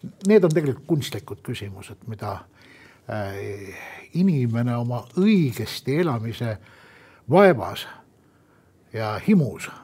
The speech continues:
äh, esitab ja millele tal tihti ei ole vastuseid.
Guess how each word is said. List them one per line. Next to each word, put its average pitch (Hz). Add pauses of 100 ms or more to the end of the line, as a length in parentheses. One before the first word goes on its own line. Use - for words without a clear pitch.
(760)
äh, 110 (600)
esitab 139 (120)
ja 113
millele 117
tal 120
tihti 120
ei 113
ole 107
vastuseid. 107